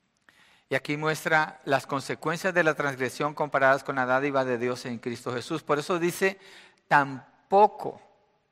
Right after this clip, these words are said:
tampoco", cuando dice, "Tampoco sucede con el don, como lo que vino por medio de aquel que pecó". Ahí está marcando la diferencia,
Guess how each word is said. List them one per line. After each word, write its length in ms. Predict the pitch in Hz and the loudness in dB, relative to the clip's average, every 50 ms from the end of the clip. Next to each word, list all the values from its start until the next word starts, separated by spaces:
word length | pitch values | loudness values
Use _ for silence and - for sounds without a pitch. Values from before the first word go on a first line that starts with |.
| _ _ | _ _
tampoco", 960 | - 143 135 131 123 117 - _ 180 185 185 180 - - 123 107 - - - - _ _ _ _ _ _ _ _ | -2 -2 -2 -2 -6 -12 -6 _ 2 2 2 2 -2 -4 -4 -4 -6 -10 -20 -20 _ _ _ _ _ _ _ _
cuando 280 | _ - 135 123 123 127 | _ -10 -6 -6 -4 -4
dice, 520 | 139 147 - - 160 156 160 - - _ _ | -4 -4 -2 -2 -2 -2 -2 -6 -14 _ _
"Tampoco 540 | - 131 131 127 - - 175 175 - - 185 | 0 0 0 -2 0 2 2 2 2 -2 -6
sucede 380 | 160 170 147 165 160 156 156 | -6 -6 0 2 2 2 2
con 140 | - 151 151 | 0 -2 -4
el 120 | 139 131 120 | -4 -4 -2
don, 260 | 117 117 110 113 - _ _ _ _ _ _ _ _ _ | -4 -4 -4 -6 -12 _ _ _ _ _ _ _ _ _
como 220 | - - 139 135 127 | -8 -4 -4 -2 -2
lo 140 | 127 123 123 | -2 -4 -4
que 160 | - 131 120 | -4 -6 -4
vino 480 | 120 127 135 139 139 139 135 - - - - _ _ _ _ _ _ _ _ _ _ _ _ _ | -4 -4 -2 -2 0 -2 -2 -4 -10 -18 -20 _ _ _ _ _ _ _ _ _ _ _ _ _
por 120 | - 131 123 | -8 -8 -6
medio 340 | 123 127 123 131 135 127 | -4 -2 0 0 2 2
de 100 | 123 123 | 4 2
aquel 680 | 113 117 - - 139 135 127 123 120 123 127 - - _ _ | 2 2 0 -2 -2 0 0 -2 -4 -8 -12 -18 -20 _ _
que 140 | - 131 - | -8 -8 -6
pecó". 320 | - 123 104 - - 110 | -6 -8 -8 -6 -6 -6
Ahí 60 | 104 | -6
está 180 | 107 - - 139 | -6 -8 -6 -6
marcando 680 | 143 131 127 - 131 123 127 127 127 127 123 - _ _ - | -6 -6 -4 -4 -6 -4 -2 -2 -4 -4 -4 -8 _ _ -8
la 180 | 147 123 113 | -6 -4 -4
diferencia, 1000 | 110 113 113 - 120 110 117 117 117 120 113 - - 127 120 113 113 110 113 - | -4 -6 -8 -8 -8 -6 -6 -6 -6 -8 -10 -10 -8 -6 -6 -4 -6 -8 -10 -14